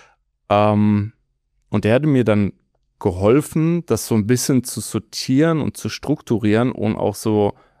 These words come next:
also am Ende war einfach nur meine Ans-, also die, die Fähigkeit war da, nur diese,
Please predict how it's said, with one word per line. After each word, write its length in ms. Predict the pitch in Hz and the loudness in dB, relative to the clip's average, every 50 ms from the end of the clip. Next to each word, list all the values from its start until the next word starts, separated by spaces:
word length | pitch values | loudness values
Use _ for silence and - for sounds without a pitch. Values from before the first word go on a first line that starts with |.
| _ _ _ | _ _ _
also 220 | - 104 - 113 | -6 -2 0 0
am 80 | 107 107 | 2 2
Ende 180 | 107 127 131 107 | 2 2 2 2
war 140 | 107 92 | 2 0
einfach 180 | 98 104 113 110 | 0 0 -2 -2
nur 140 | 113 110 107 | 0 0 0
meine 300 | 107 104 104 101 - - | 0 0 0 -2 -2 -2
Ans-, 260 | - 123 123 104 - | -2 -2 -2 -2 -4
also 240 | - 104 113 104 98 | -8 -8 -6 -6 -6
die, 340 | - - - - - - - _ _ | -6 -8 -10 -10 -10 -10 -12 _ _
die 80 | - 110 | -14 -14
Fähigkeit 760 | - - - - 110 135 151 - - - - 156 151 143 117 | -14 -8 -4 -2 -2 -2 -2 -4 -6 -4 -2 -2 -2 -2 0
war 140 | 107 98 95 | 0 0 0
da, 300 | 95 87 95 104 113 123 | 0 0 0 2 2 2
nur 180 | 127 120 117 107 | 2 0 0 0
diese, 480 | 110 110 104 101 107 104 101 101 98 | 0 -2 -2 0 0 0 0 0 -2